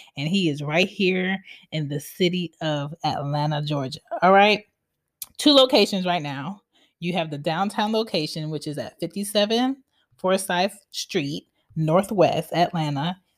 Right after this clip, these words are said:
three zero three zero three, all right? Then you got your Doraville location, which is a little bit north at sixty thirty-five Peachtree Road, Atlanta, Georgia,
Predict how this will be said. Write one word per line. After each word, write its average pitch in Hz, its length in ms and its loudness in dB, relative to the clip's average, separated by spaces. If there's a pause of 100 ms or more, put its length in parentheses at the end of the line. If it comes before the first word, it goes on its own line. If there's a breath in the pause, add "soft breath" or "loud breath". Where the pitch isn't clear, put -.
(160)
three 202 280 4
zero 170 400 6
three 156 340 -2
zero 139 480 -6
three, - 240 0 (240)
all 160 120 0
right? 180 360 4 (380)
Then 170 160 2
you 180 60 0
got 151 240 2
your 143 100 -4
Doraville 180 580 4
location, 151 540 -2
which 135 180 -8
is 131 180 -16
a 127 60 -12
little 139 340 -2
bit 208 240 4
north 196 480 2 (380 soft breath)
at 156 200 -4
sixty 262 840 -2
thirty-five 175 720 -2
Peachtree 220 540 -2
Road, 135 420 -4
Atlanta, 147 440 -2
Georgia, 147 540 -6